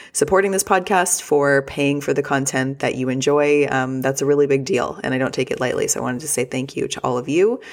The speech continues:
And now, um, I'm gonna get into some stuff. So the intention of this audience, or this audience, the intention of this episode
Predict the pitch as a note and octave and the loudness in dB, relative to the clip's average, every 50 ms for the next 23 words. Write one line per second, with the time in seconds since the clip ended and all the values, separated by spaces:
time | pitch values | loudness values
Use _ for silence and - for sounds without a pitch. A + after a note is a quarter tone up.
0 | - - - - - - - - - D3 D#3 E3+ F#3+ F#3+ D#3 D3 D3 D3+ E3+ F#3 | -18 -18 -18 -18 -18 -14 -6 -4 -2 0 2 2 2 4 4 4 4 2 2 0
1 | - - D#3 D#3+ D#3 D#3 D3+ D3+ D3 D3 D3+ - - _ _ _ - E3+ E3+ E3+ | 2 2 0 0 0 -2 -4 -4 -6 -6 -8 -12 -16 _ _ _ -6 -4 -2 0
2 | G3 G#3 G#3+ A3+ A#3 C#4+ F#4 A4 G#4+ - - - - - C#3 G#2+ - - - - | 2 2 2 4 2 4 4 2 2 2 0 0 2 2 2 2 2 0 0 0
3 | - - F3+ E3 D#3+ D#3+ - - - - _ _ _ _ _ _ _ _ _ _ | 2 2 2 2 2 2 2 -2 -6 -12 _ _ _ _ _ _ _ _ _ _
4 | - - - G#3+ G3+ F#3 F3+ F3 F3 E3+ E3+ E3+ - - - _ _ _ _ - | -16 -10 -8 -4 -2 0 0 0 2 2 0 0 -2 -6 -14 _ _ _ _ -4
5 | F#3+ F#3+ F#3+ - A3 G#3 A3 - C#4+ C4 B3 G3+ E3+ F3 E3 - D3+ C#3+ C#3+ C3+ | -2 -2 0 0 0 0 0 2 2 2 2 2 0 -2 0 2 2 2 2 0
6 | - - - - - - - D3 D3 C#3+ - - - - - - - - - - | -2 -4 -8 -10 -6 -2 0 0 0 -2 -4 -8 -6 -6 -6 -4 -4 -4 -4 -4
7 | - - - - F#3+ F3+ F3 F3 - - G#3+ G3+ G3+ - B3+ - F3+ D#3+ D#3 D#3+ | -8 -10 -8 -4 -2 0 0 0 -2 -2 0 0 0 0 0 0 0 2 0 0
8 | - - C#3+ C#3 - - - - - - - - | 2 2 0 0 0 -4 -4 -4 -4 -4 -4 -6